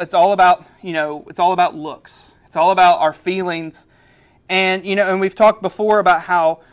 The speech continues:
you know, being led by our feelings and how dangerous that is. Um, you know, be, being, being led by our feelings and, um,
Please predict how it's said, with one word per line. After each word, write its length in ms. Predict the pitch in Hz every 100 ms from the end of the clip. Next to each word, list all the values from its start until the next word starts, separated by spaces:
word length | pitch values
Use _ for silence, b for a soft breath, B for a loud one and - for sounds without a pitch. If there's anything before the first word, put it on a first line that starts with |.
| b b - _
you 140 | 175 170
know, 80 |
being 260 | 151 185 180
led 240 | 160 180
by 120 | 165 165
our 180 | 143
feelings 500 | 143 160 160 151 139
and 80 | 147
how 140 | 147 143
dangerous 480 | 147 165 156 147
that 180 | - 135
is. 480 | 147 147 143 - _ _ _ _ -
Um, 500 | 147 147 147 143 -
you 80 | 165
know, 160 | 156 151
be, 400 | - 151 170 165
being, 420 | 156 175 170 151
being 220 | 165 160
led 280 | 156 160 156
by 180 | 156 151
our 120 | 147
feelings 640 | - 160 160 156 156 151
and, 480 | - 147 143 143 -
um, 420 | - 143 143 139